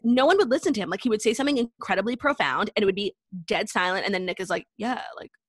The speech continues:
that's good advice." And it's like, he's older and wiser and, like, just fucking respect him. And Nick was taking himself so seriously. Like, he really just wants, like, it out there that he is, like, the talent, he is the songwriter, he is a musician.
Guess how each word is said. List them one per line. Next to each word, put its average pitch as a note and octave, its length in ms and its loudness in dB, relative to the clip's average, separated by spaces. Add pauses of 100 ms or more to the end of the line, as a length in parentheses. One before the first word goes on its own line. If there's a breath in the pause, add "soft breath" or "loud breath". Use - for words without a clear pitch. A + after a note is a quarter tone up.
(340)
that's - 120 -18
good G#3+ 140 -6
advice." G3 520 -10 (220 loud breath)
And - 60 -2
it's C#4 100 -2
like, C4 100 -2
he's C#4 220 -2
older C#4+ 240 2
and C4 180 0
wiser F#3 300 0
and, B3+ 80 -2
like, A#3+ 140 -2
just C4 160 -6
fucking F4+ 200 -2
respect C4 340 -2
him. F3 120 -4
And G3+ 160 -2
Nick A3 140 2
was B3+ 100 -8
taking A#3+ 180 -2
himself G#3+ 280 2 (420)
so - 720 2 (100)
seriously. G3 680 2
Like, F#3+ 160 0 (420 soft breath)
he B3+ 160 0
really C4 240 -2
just C4+ 180 -2
wants, G#3 300 -2
like, D#3+ 240 -4 (540)
it A3+ 160 4
out F3+ 220 0
there F#3+ 180 4
that G3 160 2
he A3+ 220 -6
is, G3 340 2
like, E3+ 140 0 (100)
the - 120 -10
talent, C4 460 0
he G#3+ 180 0
is G3+ 120 -2
the G3+ 80 -2
songwriter, A#3 480 4
he G#3+ 100 0
is G3 100 0
a G3+ 40 -4
musician. A3 400 2